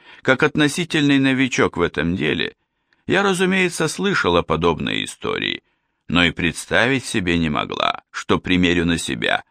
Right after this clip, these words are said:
чужую личность на ранней стадии своей службы.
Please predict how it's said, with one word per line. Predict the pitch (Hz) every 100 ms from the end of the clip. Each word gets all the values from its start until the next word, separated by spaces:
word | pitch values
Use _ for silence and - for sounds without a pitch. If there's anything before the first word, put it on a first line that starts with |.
| _
чужую | - 98 82 92 78 69
личность | 92 - - 120 -
на | - 87
ранней | 78 69 69 80
стадии | 90 - 85 104 120 123
своей | - 98 80 80
службы. | - 65 57 -